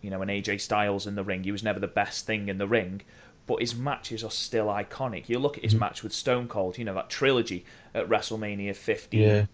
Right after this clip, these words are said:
Speaker 2: Yeah.
Speaker 1: um, seventeen and nineteen. I think it was
Speaker 2: It's
Speaker 1: fifteen.
Speaker 2: the crowd. It's, it's everything. It's
Speaker 1: Exactly.
Speaker 2: the
Speaker 1: And
Speaker 2: whole
Speaker 1: just
Speaker 2: package.
Speaker 1: how he connects with an audience,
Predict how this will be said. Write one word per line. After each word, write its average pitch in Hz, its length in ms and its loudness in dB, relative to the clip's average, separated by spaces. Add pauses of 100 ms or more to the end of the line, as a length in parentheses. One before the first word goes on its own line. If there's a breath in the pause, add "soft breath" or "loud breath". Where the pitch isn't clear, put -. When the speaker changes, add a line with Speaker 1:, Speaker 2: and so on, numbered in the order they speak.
(100)
Speaker 2:
Yeah. 95 280 -2
Speaker 1:
um, 92 100 -6
seventeen 101 520 -2
and 95 120 -4
nineteen. 110 640 0 (440)
I - 20 -20
think - 160 -6
it 110 60 -12
was - 100 -6
Speaker 2:
It's - 140 -4
Speaker 1:
fifteen. 90 180 -4
Speaker 2:
the 85 60 -6
crowd. 113 400 10
It's, - 400 -6
it's - 160 -2
everything. 110 360 6
It's 117 100 8
Speaker 1:
Exactly. 107 520 0 (440)
Speaker 2:
the 110 80 -2
Speaker 1:
And 107 100 2
Speaker 2:
whole 107 100 4
Speaker 1:
just - 120 0
Speaker 2:
package. 117 260 4 (240)
Speaker 1:
how 175 320 0
he 160 180 -6
connects 151 640 -6
with 110 120 -4
an 101 180 -8
audience, 120 800 0